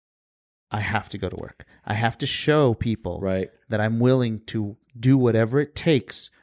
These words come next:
Speaker 1: for this mission and this project to make this work.
Speaker 2: And that's what hit me at that moment when I was standing on the side of the road waiting for my wife to come get me was,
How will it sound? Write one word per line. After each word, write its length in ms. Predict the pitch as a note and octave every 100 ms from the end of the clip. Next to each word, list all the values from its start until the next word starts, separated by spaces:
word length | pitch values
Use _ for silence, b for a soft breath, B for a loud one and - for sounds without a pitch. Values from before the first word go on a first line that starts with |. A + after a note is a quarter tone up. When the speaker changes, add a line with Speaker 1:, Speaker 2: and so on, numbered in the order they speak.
| _
Speaker 1:
for 200 | _ A2+
this 260 | A2 G#2 -
mission 500 | C3 D3 - G#2 G2
and 160 | G#2+ G2+
this 120 | G2
project 680 | - - C#3 A#2 G#2 - -
to 80 |
make 340 | G2+ G#2 G#2 -
this 220 | G2+ -
work. 220 | F#2+ D#2 A2+
Speaker 2:
And 120 | C3+
that's 200 | A3+ C4
what 100 | A#3
hit 340 | - B2+ G#3+
me 120 | A2+ F2+
at 100 | E2
that 200 | G2+ G2+
moment 320 | A#2 G2+ -
when 100 | E2+
I 40 |
was 80 | F2
standing 420 | - B2 C3+ D#3
on 60 | C3+
the 40 |
side 220 | A#2 A#2 A2
of 60 |
the 80 | G#2
road 280 | G#2 F#2 F2
waiting 260 | F#2+ A2+ B2+
for 80 | B2+
my 140 | A#2
wife 280 | G#2+ G#2+ -
to 60 | -
come 160 | G2
get 200 | F2+ G#2
me 80 | F#2
was, 320 | E2 E2 D2+